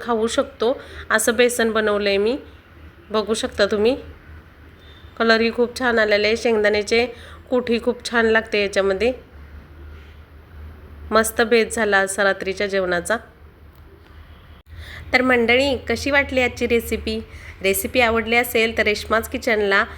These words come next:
like, शेअर, सबस्क्राईब जरूर करा. भेटूयात एका नवीन रेसिपीसोबत, नवीन मेनूबरोबर नेक्स्ट व्हिडिओमध्ये.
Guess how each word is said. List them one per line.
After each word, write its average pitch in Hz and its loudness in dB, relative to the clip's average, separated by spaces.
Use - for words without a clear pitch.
like, 208 4
शेअर, 254 -2
सबस्क्राईब 254 0
जरूर 262 0
करा. 214 2
भेटूयात 233 2
एका 240 2
नवीन 240 2
रेसिपीसोबत, 233 -2
नवीन 254 4
मेनूबरोबर 220 2
नेक्स्ट 240 2
व्हिडिओमध्ये. 220 2